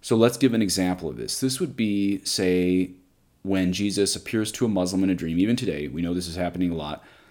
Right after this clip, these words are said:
Jesus appears to a Muslim in a dream and tells him to follow him, Jesus Christ, and be baptized.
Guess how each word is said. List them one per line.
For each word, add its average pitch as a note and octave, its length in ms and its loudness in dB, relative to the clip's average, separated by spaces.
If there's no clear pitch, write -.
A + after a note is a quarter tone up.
Jesus B2+ 320 0
appears C3 440 2
to B2+ 120 0
a G2+ 40 2
Muslim G2 280 2
in G#2 60 2
a F#2+ 40 0
dream F2 220 0
and E2+ 120 -2
tells - 420 -2
him B2 340 -2
to G#2 100 -8
follow A2 400 2
him, G2 220 0
Jesus F2+ 260 -2
Christ, D#2 460 -6
and F#2 240 2
be F2 80 2
baptized. - 720 -4